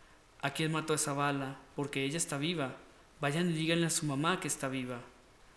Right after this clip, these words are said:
Que no les crea si tocan y le dicen que su hija está muerta en la esquina. Ella iba a la papelería, se quedó acostada en la banqueta porque le duele un poco la sien izquierda. Solo espera que su mamá llegue,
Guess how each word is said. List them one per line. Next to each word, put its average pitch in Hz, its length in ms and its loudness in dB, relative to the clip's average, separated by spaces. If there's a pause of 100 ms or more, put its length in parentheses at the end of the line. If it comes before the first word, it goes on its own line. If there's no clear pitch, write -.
(200)
Que 147 120 -2
no 143 140 0
les 147 180 0
crea 156 340 4
si 147 140 0
tocan 151 640 0
y 170 100 -8
le 139 80 0
dicen 143 320 -2
que 139 120 -6
su - 180 -2
hija 135 400 -4 (120)
está - 220 -4
muerta 139 320 -6
en 123 80 -4
la 120 40 -8
esquina. 123 480 -6 (720)
Ella 147 200 4
iba 147 160 2
a - 20 0
la 139 100 -2
papelería, 139 760 -4 (280)
se - 220 -4
quedó 139 180 -2
acostada 143 440 -2
en 135 100 -2
la 131 100 -2
banqueta 139 640 -4 (140)
porque 143 260 -6
le 143 80 0
duele 151 200 0
un 156 80 -2
poco 156 220 -2
la 143 120 0
sien 135 200 -2
izquierda. 131 600 -4 (560)
Solo 151 260 0
espera 151 360 0
que - 80 -6
su - 140 -2
mamá 135 240 -4
llegue, 139 520 -2